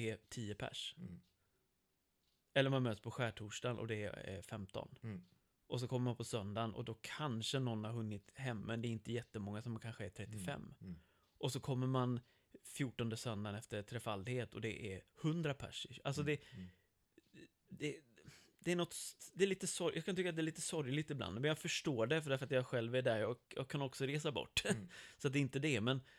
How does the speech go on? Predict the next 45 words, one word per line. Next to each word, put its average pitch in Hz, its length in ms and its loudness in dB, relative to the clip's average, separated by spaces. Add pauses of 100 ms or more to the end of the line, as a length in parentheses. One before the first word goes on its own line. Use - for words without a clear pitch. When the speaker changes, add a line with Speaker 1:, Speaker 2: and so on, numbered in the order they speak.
(440)
Speaker 2:
Ja, 123 80 0
men 127 80 4
det 131 60 8
är - 20 4
Speaker 1:
det - 20 2
blir 151 100 6
Speaker 2:
intressant. 190 180 8
Speaker 1:
något 190 80 8
speciellt 208 540 8
Speaker 2:
Ja. 143 40 2
Speaker 1:
med 120 180 6
det, 107 60 6
liksom. 107 440 -2
Speaker 2:
Men 113 120 -6
det 117 40 2
är - 20 4
intressant 120 400 2
för 123 100 0
våra, 110 640 2 (500)
det 123 160 0
märker 113 220 2
vi, 117 120 0
vi 113 240 0
har 110 100 2
ju 110 100 2
här 104 140 2
i 101 40 2
Hammarkullen 104 680 -2
har 107 240 -6
vi 92 280 -2
kört, - 640 -6
eh, 92 280 -6
midnattsmässa 101 760 -2
nu 107 100 -2
Speaker 1:
Ja. 87 60 -6
Speaker 2:
sen, 107 300 2 (440)
ja, 127 240 0
tio 101 240 0
år. 107 320 0
Speaker 1:
Ja. 123 180 0 (840)
Speaker 2:
Fantastisk 98 500 -2
liten 104 220 -4
gudstjänst, 95 440 -6
liksom. 98 320 -10 (600)
Ehm, 53 760 -10